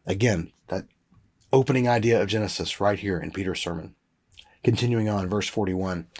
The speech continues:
of Acts chapter two. So those who accepted his message were baptized, and that day about three thousand people were added to them.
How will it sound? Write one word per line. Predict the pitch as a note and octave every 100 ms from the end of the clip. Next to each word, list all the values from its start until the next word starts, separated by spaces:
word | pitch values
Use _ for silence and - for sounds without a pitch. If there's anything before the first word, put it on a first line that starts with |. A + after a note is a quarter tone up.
| - - _
of | F#2 F#2 F2 -
Acts | G2+ -
chapter | - F#2+ -
two. | - F#2 E2 - _ _ _ _ _ _ _ _ - - - - - -
So | -
those | C#3 F#3+
who | G#3+
accepted | F#3+ - F3 F3
his | D#3+ D#3
message | D#3 F3 E3
were | A2+ G2
baptized, | G2+ A#2+ C#3+ D3+ E3+ G#2
and | A2
that | B2
day | B2 C3
about | B2 A2+ -
three | - D#3+
thousand | D#3+ D3+ C#3
people | B2 D3 C#3+
were | A2+ -
added | G#2 A#2 F#2
to | F2+
them. | F2+ E2+